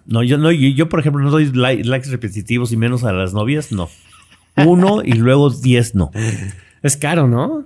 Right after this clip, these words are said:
Speaker 2: Que,
Speaker 1: Ya. Oye,
Speaker 2: que
Speaker 1: tengo una pregunta que te quiero hacer desde hace rato y me voy a saltar otras de por acá porque me parece, me parece muy bonita para mí. Si tú pudieras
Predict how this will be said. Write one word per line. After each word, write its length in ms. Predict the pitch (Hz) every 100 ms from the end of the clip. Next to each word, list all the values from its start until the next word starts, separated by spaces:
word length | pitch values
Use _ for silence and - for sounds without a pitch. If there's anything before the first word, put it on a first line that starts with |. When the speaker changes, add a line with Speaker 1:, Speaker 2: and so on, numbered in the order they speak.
| _
Speaker 2:
Que, 100 | -
Speaker 1:
Ya. 120 | 113 107
Oye, 160 | 185 202
Speaker 2:
que 80 | 180
Speaker 1:
tengo 240 | 254 277
una 180 | 294 -
pregunta 440 | 131 120 160 180
que 60 | 135
te 160 | - 117
quiero 200 | 147 147
hacer 280 | - 143 135
desde 260 | 127 113
hace 180 | 120 135
rato 520 | 107 104 101 147 180 - _ _ _ _ -
y 60 |
me 100 | 107 113
voy 160 | 151
a 60 | 160
saltar 340 | 131 104 131
otras 400 | 143 143 135 -
de 160 | 95 95
por 200 | 101 95
acá 280 | 95 113 131
porque 440 | - - 107 - -
me 280 | 82 113
parece, 680 | 110 113 110 113 135 120 123 _ _ _ _ _ _ _ -
me 100 | 117
parece 320 | 131 127 151
muy 160 | 135 123
bonita 360 | 107 101 117
para 220 | 98 85 92
mí. 300 | 95 90 - _ _ _ _ _ _ _ _ _ - _ - - - _ _
Si 260 | - 185 185
tú 480 | - 220 233 226 - _ _ _ _ _ _ _
pudieras 880 | 120 120 131 131 120 107 - -